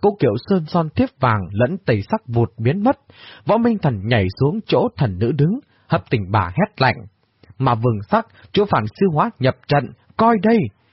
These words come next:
Trong kia, ba chữ ngũ hoành trận bỗng nhảy múa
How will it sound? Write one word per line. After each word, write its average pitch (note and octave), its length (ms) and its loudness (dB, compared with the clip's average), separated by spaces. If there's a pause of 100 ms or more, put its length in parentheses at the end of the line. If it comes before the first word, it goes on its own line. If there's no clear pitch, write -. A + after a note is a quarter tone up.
(300)
Trong B2+ 200 0
kia, B2 300 2 (160)
ba D3 160 0
chữ E3+ 180 0
ngũ F3 260 0
hoành G#2 240 -2
trận C3 320 -2
bỗng D#3 280 -2
nhảy A2+ 200 2 (140)
múa F#3+ 220 2